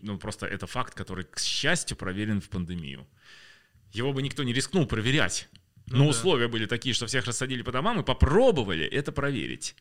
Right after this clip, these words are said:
Speaker 2: Мгм.
Speaker 1: Ноль. И когда нам Кравцов начинает рассказывать сказки о том, что там съехал вниз уровень экзамена и все дела, то есть это как бы совершенно не о том. Ну и кроме того, там на самом деле,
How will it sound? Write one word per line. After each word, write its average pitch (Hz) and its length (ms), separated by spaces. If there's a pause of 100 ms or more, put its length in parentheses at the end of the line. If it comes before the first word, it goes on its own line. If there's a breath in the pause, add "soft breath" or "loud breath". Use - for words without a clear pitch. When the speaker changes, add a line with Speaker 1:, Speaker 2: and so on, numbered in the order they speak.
(140)
Speaker 2:
Мгм. 135 280 (100)
Speaker 1:
Ноль. 101 520 (1080 loud breath)
И 110 100
когда 127 400
нам 123 200
Кравцов 117 440
начинает 95 400
рассказывать 87 560
сказки - 360
о 71 60
том, 67 200
что - 180
там 57 340 (100)
съехал 87 340
вниз 95 240
уровень 92 280
экзамена 92 380
и 73 60
все 80 140
дела, 85 240
то - 80
есть - 140
это - 100
как - 160
бы - 100
совершенно - 320
не 73 80
о 78 40
том. - 160
Ну 101 120
и 110 40
кроме 120 220
того, 117 200
там 98 160
на 101 80
самом 104 200
деле, 101 180